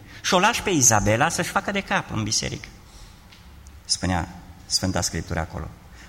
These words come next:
Cui scrie? Bisericii? Îngerului bisericii, dragii mei. Știți cum se transmitea mesajul pe vremea aceea? În scris, pe pergamente. Și scrisoarea ajungea mai întâi la cel ce știa să citească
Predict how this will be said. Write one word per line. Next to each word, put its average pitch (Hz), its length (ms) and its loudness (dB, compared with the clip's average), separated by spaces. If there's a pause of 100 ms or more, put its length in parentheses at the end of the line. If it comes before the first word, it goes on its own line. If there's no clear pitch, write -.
Cui 139 280 6
scrie? 170 360 4
Bisericii? 143 640 4 (1300)
Îngerului 135 640 8
bisericii, 127 540 4
dragii 101 320 2
mei. 87 180 0 (640)
Știți - 320 4
cum 147 100 6
se 147 160 8
transmitea 147 560 8
mesajul 143 440 8
pe 139 120 6
vremea 139 260 8
aceea? 196 360 4 (540)
În 190 160 4
scris, - 400 6
pe 165 120 0
pergamente. 156 640 0 (800)
Și - 160 2
scrisoarea 180 540 4
ajungea 143 540 4
mai 139 240 4
întâi 185 460 -2 (200)
la 123 120 2
cel 190 220 0
ce 165 120 0
știa 151 300 0
să 160 140 0
citească 117 600 -2